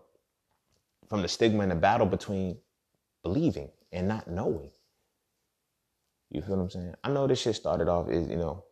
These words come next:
with belief and knowledge, everybody assumes you're gonna talk about religion off rip, but, you know, nah, I don't, that's, there's other,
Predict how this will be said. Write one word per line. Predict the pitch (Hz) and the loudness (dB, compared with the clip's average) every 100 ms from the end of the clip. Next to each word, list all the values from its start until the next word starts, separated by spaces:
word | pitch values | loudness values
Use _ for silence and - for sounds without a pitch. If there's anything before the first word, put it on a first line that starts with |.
| - | -2
with | 90 | 0
belief | 87 87 104 90 | 2 6 4 4
and | |
knowledge, | 92 107 90 | -2 0 2
everybody | 92 98 92 90 | 4 4 2 2
assumes | 80 - 90 | 0 0 -2
you're | 82 | 0
gonna | 76 | 0
talk | 76 85 | -2 -4
about | 80 78 65 | -2 -2 -2
religion | 69 80 76 | -2 -2 -2
off | 76 71 | -6 -6
rip, | - - - | -6 -6 -8
but, | 58 - | -10 -6
you | 78 | -4
know, | 76 76 | -4 -6
nah, | - 92 - | -8 -8 -8
I | 95 | -6
don't, | 92 - _ _ _ _ - | -6 -6 _ _ _ _ -4
that's, | 95 - - _ | -2 -4 -14 _
there's | 104 101 - | 6 6 4
other, | 120 110 101 | 4 6 4